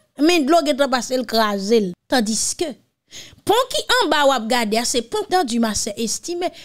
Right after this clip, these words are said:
plis pase swasanndis lane. Plis pase swasanndis lane,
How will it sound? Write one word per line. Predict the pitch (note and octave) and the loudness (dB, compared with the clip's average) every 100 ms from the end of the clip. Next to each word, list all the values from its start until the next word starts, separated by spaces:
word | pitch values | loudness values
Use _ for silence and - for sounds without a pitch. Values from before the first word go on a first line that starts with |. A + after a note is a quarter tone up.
| - | -6
plis | - B4+ C5+ - | 0 2 0 -2
pase | F#4 D#4 F#4 | -4 -2 -2
swasanndis | E4 D4 C4+ - C4 A#3 G#3 - | -2 -2 -2 -2 -2 -2 -4 -6
lane. | B3 C#4+ D4 E4 - _ _ _ _ _ _ _ _ _ _ _ _ _ _ _ _ _ - - | -6 -8 -8 -12 -18 _ _ _ _ _ _ _ _ _ _ _ _ _ _ _ _ _ -20 -8
Plis | - A#4+ B4 C5 C5 - | -2 2 4 2 0 -2
pase | A4 G4 - G#4 F#4+ A#4 B4 - | -2 -2 0 2 4 4 2 -4
swasanndis | - - B4 A4+ - A#4+ G#4+ G4+ F#4+ G#4 - | -6 2 4 4 0 0 4 4 4 2 2
lane, | G#4 G#4 G4+ G#4 | 0 2 0 -2